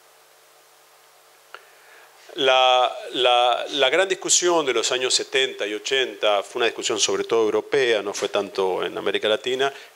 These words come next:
fue la idea de la clase de servicios. Es decir, cuando empiezan a desarrollarse los servicios de salud, los servicios culturales, los servicios de comunicación, la publicidad, etcétera, aparece, sobre todo en Inglaterra, muy fuerte, donde el debate de clases es muy importante,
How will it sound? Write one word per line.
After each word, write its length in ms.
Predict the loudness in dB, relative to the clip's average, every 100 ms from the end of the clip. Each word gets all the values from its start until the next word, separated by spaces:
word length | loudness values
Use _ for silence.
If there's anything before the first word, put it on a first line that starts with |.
| -10
fue 160 | -2 0
la 80 |
idea 200 | 2 2
de 60 | 2
la 80 | 0
clase 320 | 0 -2 0
de 20 |
servicios. 640 | -2 -6 -10 -8 -8 -8 -8
Es 80 |
decir, 340 | -2 0 0 -4 -18 -16
cuando 200 | -8 -8
empiezan 380 | -2 0 2 2
a 140 | 2
desarrollarse 800 | 2 0 2 2 2 2 0 -4
los 140 | -4
servicios 680 | -6 -6 -2 -2 -2 -6 -8 -12 -16 -20 -4
de 80 |
salud, 420 | -2 0 0 0 0
los 80 |
servicios 320 | -4 -6 -8 -8
culturales, 800 | -16 -12 -4 0 0 -2 -6 -18 -20 -20 -20
los 100 | -18
servicios 440 | -18 -18 -20 -18 -18 -18
de 80 |
comunicación, 800 | -20 -14 -10 -2 0 2 2 2
la 80 | -2
publicidad, 460 | -6 -12 -8 -2 -2
etcétera, 520 | 0 -2 0 0 0 -4 -16 -8
aparece, 500 | -6 0 2 4 2
sobre 220 | -4 -4
todo 140 | -2 -2
en 60 |
Inglaterra, 600 | 0 -2 2 2 2 2
muy 160 | -2 -4
fuerte, 440 | -2 0 0 -2
donde 180 | -6 -6
el 40 | -4
debate 320 | -2 -2 -4
de 60 |
clases 380 | -6 -6 -4 -4
es 60 | -6
muy 100 | -8
importante, 680 | -6 -2 -2 -2 -2 -2